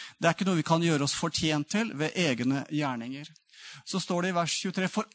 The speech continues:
alle har syndet og mangler Guds ære.» For alle mennesker er født syndere, og fordi at vi er syndere,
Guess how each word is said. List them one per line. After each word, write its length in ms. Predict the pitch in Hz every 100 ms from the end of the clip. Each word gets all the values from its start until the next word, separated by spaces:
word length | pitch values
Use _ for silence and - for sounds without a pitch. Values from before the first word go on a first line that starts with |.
| 240
alle 320 | 220 180 226
har 160 | 220 202
syndet 680 | - 208 135 131 160 - - _ -
og 120 | 175
mangler 400 | 175 135 123 151 143
Guds 260 | 143 - -
ære.» 280 | 160 123 120
For 140 | - 202 240
alle 280 | 202 185 208
mennesker 640 | 196 139 131 - - 190
er 260 | 151 160 175
født 360 | - 170 - -
syndere, 600 | - 202 151 123 170 311 - - -
og 100 | 151
fordi 180 | - 151
at 140 | 139 143
vi 100 | -
er 320 | 147 165 175
syndere, 640 | 180 - 190 139 135 180